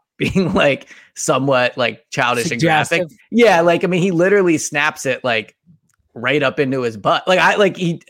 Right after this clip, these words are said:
Speaker 1: so I don't think Jalen ever touches the ball. And then the Kenny Gainwell fumble, obviously not on Jalen. So if you think about that,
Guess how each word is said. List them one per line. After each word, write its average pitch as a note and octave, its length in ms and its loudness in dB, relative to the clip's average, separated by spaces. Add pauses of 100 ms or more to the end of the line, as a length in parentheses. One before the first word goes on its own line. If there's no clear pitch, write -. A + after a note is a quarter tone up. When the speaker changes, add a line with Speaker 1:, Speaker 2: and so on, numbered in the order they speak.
(120)
Speaker 1:
so E3+ 100 -4
I E3+ 100 4
don't A#3+ 160 0
think G3+ 200 -2
Jalen E3 260 -2
ever C#3+ 140 -4
touches C#3 360 -4
the B2+ 80 -6
ball. B2+ 400 -2 (300)
And F#3+ 100 0
then F#3+ 100 0
the F#3 80 0
Kenny G3 260 -4
Gainwell E3 420 -2
fumble, C#3 420 -4
obviously C3 380 -4
not A2+ 220 -8
on A2 100 -14
Jalen. A#2 320 -16 (300)
So G3 260 2
if E3 140 -8
you F#3 120 -4 (140)
think A#3 160 2
about A#3+ 240 0
that, B2 240 0